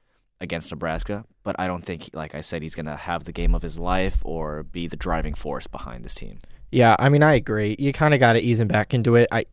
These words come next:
Speaker 2: if, if he does play against Nebraska, you'll probably see him on a, on a minutes limit. Uh, he won't play that much, but,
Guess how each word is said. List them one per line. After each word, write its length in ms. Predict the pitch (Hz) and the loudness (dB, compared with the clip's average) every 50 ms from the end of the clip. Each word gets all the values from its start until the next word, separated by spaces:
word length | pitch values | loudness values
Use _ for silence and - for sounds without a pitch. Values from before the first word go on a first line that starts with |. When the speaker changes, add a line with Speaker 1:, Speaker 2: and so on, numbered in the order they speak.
| _ | _
Speaker 2:
if, 200 | - 131 139 143 - | 0 2 2 2 2
if 160 | - - - - | -2 -6 -4 -2
he 100 | 127 117 | 0 4
does 220 | - 131 139 131 | 6 6 6 6
play 160 | - - 135 | 4 0 0
against 180 | 127 120 - - | 0 0 0 2
Nebraska, 360 | 110 123 123 117 - - 117 | 2 2 2 2 0 -2 -2
you'll 100 | 113 107 | -2 -2
probably 340 | - - 113 110 104 107 104 | 0 0 0 0 0 -2 -4
see 220 | - - 117 110 | -4 -2 0 0
him 140 | 107 107 107 | 0 0 0
on 140 | 101 98 98 | -2 -2 -2
a, 200 | 98 95 90 120 - | -4 -4 -6 -8 -10
on 140 | - 107 101 | -10 -8 -6
a 20 | |
minutes 360 | 98 117 131 131 123 - - | -2 2 2 2 2 2 2
limit. 360 | - 127 123 127 123 123 - - - _ - - _ - - | 2 4 4 4 4 4 2 -2 -8 _ -20 -20 _ -4 2
Uh, 160 | 117 113 107 101 | 4 6 6 6
he 60 | 117 | 6
won't 160 | 127 123 110 - | 6 4 4 4
play 140 | 127 123 | 6 6
that 160 | 117 113 - 107 | 6 6 4 4
much, 280 | 113 117 113 - - - | 2 2 2 0 2 4
but, 240 | 113 107 104 - | 4 4 4 2